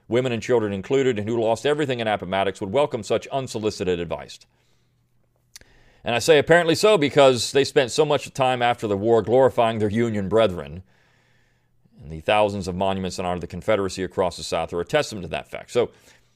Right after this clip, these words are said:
I mean, Southerners knew about this. There was a, there was actually a piece, I think it was by Bradley T. Johnson, where he talks about the fact that the South wouldn't have lost the war without the South. I mean, he talks about these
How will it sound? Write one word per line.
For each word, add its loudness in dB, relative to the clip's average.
I -12
mean, -8
Southerners 2
knew 4
about -2
this. -16
There 0
was -2
a, 2
there 0
was 0
actually 0
a 2
piece, -12
I -20
think -14
it -8
was -10
by -2
Bradley 0
T. -12
Johnson, -6
where 2
he -2
talks 0
about 4
the -6
fact 0
that -20
the -18
South -2
wouldn't -4
have -4
lost 0
the -6
war 2
without 2
the -14
South. -6
I -16
mean, -10
he -6
talks -2
about 0
these -10